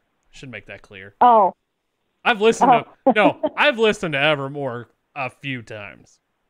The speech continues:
Speaker 1: I now know the words to most of the songs on Evermore. <laughs> I enjoy Evermore.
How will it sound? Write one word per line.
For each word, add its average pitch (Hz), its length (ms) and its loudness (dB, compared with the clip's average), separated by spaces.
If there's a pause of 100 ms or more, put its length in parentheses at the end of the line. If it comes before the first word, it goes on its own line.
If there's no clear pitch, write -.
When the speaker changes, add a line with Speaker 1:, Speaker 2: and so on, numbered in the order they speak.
(1120)
Speaker 1:
I 247 200 0
now 196 300 -2
know 180 200 -6
the 143 80 -10
words 151 380 -6
to - 80 -14
most 151 240 -10
of - 60 -20
the 120 60 -20
songs 120 360 -16
on 110 120 -14
Evermore. 107 420 -16 (540)
<laughs> - 540 -20
I 226 160 -6
enjoy 107 460 -14
Evermore. 95 500 -16